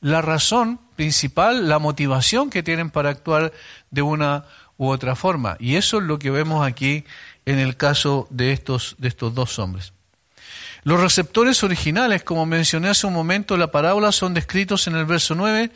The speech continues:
Sin duda que los fariseos se identifican claramente con esta descripción. Cuando nosotros vemos, y claro, decimos, "Son los fariseos, los fariseos eran así, los fariseos tenían estas características",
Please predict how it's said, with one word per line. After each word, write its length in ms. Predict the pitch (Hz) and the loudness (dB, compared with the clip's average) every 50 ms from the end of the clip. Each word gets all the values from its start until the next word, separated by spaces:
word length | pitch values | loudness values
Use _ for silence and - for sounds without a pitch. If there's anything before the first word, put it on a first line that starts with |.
| - - - - - - - - - - - | -14 -20 -20 -20 -18 -18 -18 -18 -20 -12 -4
Sin 340 | - - - 214 233 233 240 | -2 0 2 2 2 2 4
duda 320 | 277 311 277 160 139 131 | 4 4 4 4 2 2
que 120 | 131 - 139 | 0 0 0
los 140 | 143 135 - | 0 0 0
fariseos 540 | - 147 143 139 131 - 190 190 202 190 | 0 0 2 2 2 2 2 2 2 2
se 80 | - 175 | 2 2
identifican 640 | 165 160 156 143 - 151 - 175 170 156 151 147 | 2 0 0 -2 -4 -4 -4 -2 -2 -2 -2 -4
claramente 600 | 139 - 156 147 151 147 147 151 156 151 - 151 | -2 0 0 2 2 2 0 -2 -4 -4 -6 -6
con 160 | 135 139 131 135 | -6 -4 -4 -2
esta 240 | 135 127 - - | -2 -2 -2 -2
descripción. 540 | 117 113 - - 120 117 - - 269 285 233 | -2 -2 -2 -2 -4 -2 0 -2 -2 -2 -2
Cuando 240 | - 151 135 139 139 | -2 -2 -2 -2 -2
nosotros 400 | 143 143 139 - 214 202 190 170 | -2 -2 -2 -2 -2 -2 -2 -2
vemos, 380 | 175 196 202 202 208 202 - - - - - - - - - - - - - - _ _ _ _ _ 147 | 0 0 0 0 0 -2 -2 -6 -12 -18 -20 -20 -20 -20 -20 -20 -20 -20 -20 -20 _ _ _ _ _ -6
y 60 | 139 | -2
claro, 320 | 147 185 196 185 151 147 | 0 2 2 2 2 0
decimos, 360 | 147 139 - 170 160 143 131 | 0 0 0 0 0 0 0
"Son 140 | - 127 127 | 0 0 0
los 140 | 120 107 95 | -2 -2 -2
fariseos, 380 | - 107 107 110 - 269 247 139 | -2 -4 -2 -2 0 0 0 0
los 120 | 113 104 | 0 0
fariseos 480 | - 110 107 98 - - 139 139 127 - | -2 -2 -2 -2 0 0 0 0 0 0
eran 220 | 147 139 139 143 | 0 0 0 0
así, 320 | 151 139 - 214 214 208 | 0 0 0 0 0 0
los 140 | 196 170 135 | -2 -2 -2
fariseos 400 | 127 120 120 113 - 160 165 156 | -2 0 0 0 0 0 0 0
tenían 280 | - 165 156 160 165 165 | 0 -2 0 0 0 0
estas 280 | 165 151 - 160 143 | -2 -2 -2 -4 -4
características", 960 | - - 156 170 160 - - 180 190 233 208 - - 202 180 170 185 170 170 | -2 0 0 0 0 -2 -2 -2 0 0 -2 -2 -6 -8 -4 -2 -2 -2 -2